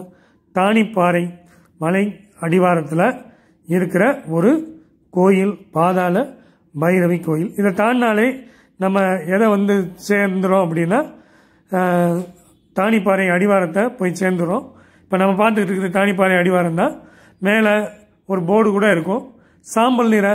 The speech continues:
அணில்கள் சரணாலயம் சிறுலிப்தூர் எங் அப்படிங்கிற போர்டு இருக்கும். இப்ப நம்ம பார்த்துக்கிட்டு இருக்கிறது ஆஞ்சநேயரை பார்த்துட்டு இருக்கோம். பாத்தீங்களா என்ன பண்ணிட்டு இருக்காருன்னு பாருங்க, சூப்பரா இருக்காரா, எல்லா இடத்துலயும் நிறைஞ்சிருக்காரு இந்த இம்மலை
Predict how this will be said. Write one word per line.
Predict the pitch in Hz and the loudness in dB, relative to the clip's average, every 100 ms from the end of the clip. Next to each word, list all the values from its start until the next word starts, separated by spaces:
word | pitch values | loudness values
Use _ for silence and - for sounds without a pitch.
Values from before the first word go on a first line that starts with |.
| 165 | -2
அணில்கள் | 156 202 190 202 214 202 | 0 0 2 0 -2 -2
சரணாலயம் | 196 190 202 196 185 185 196 214 - _ - | -2 0 2 2 2 0 -4 -10 -20 _ -16
சிறுலிப்தூர் | - 226 214 214 175 208 202 - | 0 2 4 2 2 0 0 -2
எங் | 180 190 | -2 0
அப்படிங்கிற | 175 175 175 160 | 0 0 0 0
போர்டு | 180 180 | 2 2
இருக்கும். | 151 156 220 277 - _ - - | 0 -2 -4 -6 -16 _ -20 -20
இப்ப | _ 208 | _ 0
நம்ம | 214 208 | 2 2
பார்த்துக்கிட்டு | 208 247 226 196 | 2 2 2 -2
இருக்கிறது | 190 196 190 | -2 0 2
ஆஞ்சநேயரை | 202 214 202 190 170 | 2 2 2 0 0
பார்த்துட்டு | 180 185 185 156 | -2 -2 -4 -4
இருக்கோம். | 160 160 147 | -6 -8 -6
பாத்தீங்களா | 190 190 190 190 285 - - _ _ _ _ | -2 0 0 0 -2 -8 -20 _ _ _ _
என்ன | 175 190 185 | -2 0 0
பண்ணிட்டு | 180 202 202 | 2 2 2
இருக்காருன்னு | 180 185 180 | 0 0 0
பாருங்க, | 170 180 180 208 - _ _ _ _ _ - | 0 0 0 -4 -10 _ _ _ _ _ -4
சூப்பரா | 220 202 208 | -2 2 2
இருக்காரா, | 196 175 185 269 - - _ _ - | 2 0 0 -2 -8 -20 _ _ -8
எல்லா | 170 202 208 | -2 2 2
இடத்துலயும் | 185 196 220 220 180 | 0 -2 0 0 0
நிறைஞ்சிருக்காரு | 190 208 202 180 170 170 | 0 0 0 -2 -2 -2
இந்த | 165 165 165 165 160 - - _ | 0 0 0 -4 -8 -18 -20 _
இம்மலை | 180 170 175 196 | -4 0 2 2